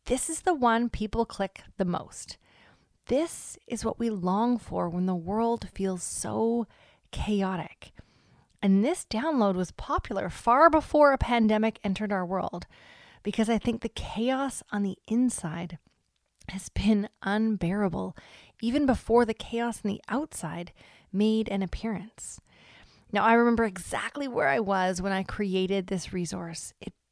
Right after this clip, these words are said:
poured out of me as I was so overwhelmed with this feeling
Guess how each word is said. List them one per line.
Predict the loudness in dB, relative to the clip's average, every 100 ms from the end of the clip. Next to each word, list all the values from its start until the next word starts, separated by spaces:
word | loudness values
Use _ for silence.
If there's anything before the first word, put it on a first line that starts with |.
| _
poured | 0 2 4 6 4
out | 0 -4 -4
of |
me | -4 -6 -8
as | -8
I | -4
was | -4 -6
so | -6 -4 -2
overwhelmed | 2 2 2 -2 -4 -6
with | -8
this | -8 -8
feeling | -6 -2 0 0